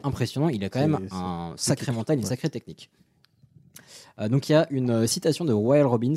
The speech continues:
Speaker 1: que j'ai bien aimée qui disait : « Atteindre le sommet, ce n'est rien, c'est la façon dont tu le fais qui importe. » Donc, ce mec a vraiment une philosophie de grimpe particulière, et c'est vraiment ce qui va le déterminer. Et, euh,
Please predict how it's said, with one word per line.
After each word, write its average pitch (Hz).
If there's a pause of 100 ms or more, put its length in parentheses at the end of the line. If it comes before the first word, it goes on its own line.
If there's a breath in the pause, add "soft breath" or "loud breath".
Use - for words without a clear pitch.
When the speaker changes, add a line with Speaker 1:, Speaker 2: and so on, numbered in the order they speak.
Speaker 1:
que 110
j'ai 95
bien 139
aimée 120
qui -
disait : « 104 (100)
Atteindre 147
le 123
sommet, 151
ce 127
n'est 104
rien, 131
c'est -
la 110
façon 139
dont 113
tu 104
le 95
fais 139
qui -
importe. » 82
Donc, 90
ce -
mec 123
a 98
vraiment 120
une 95
philosophie 107
de 110
grimpe 131
particulière, 113 (360 soft breath)
et 104
c'est 104
vraiment 98
ce 135
qui -
va 101
le 98
déterminer. 101
Et, 104
euh, 82